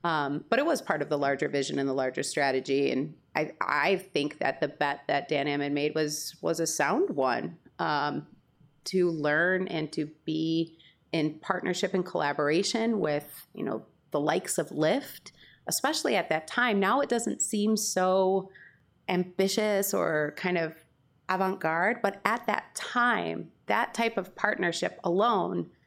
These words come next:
signaled that we were here to do things differently. So I think even, even if nothing came out of it, just the fact that we were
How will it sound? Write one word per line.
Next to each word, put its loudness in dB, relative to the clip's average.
signaled 2
that 0
we 4
were 4
here 2
to 0
do -2
things -2
differently. -6
So 0
I 2
think -2
even, -4
even 0
if -2
nothing 2
came 0
out 2
of 2
it, 0
just 0
the 0
fact 0
that 0
we 4
were 2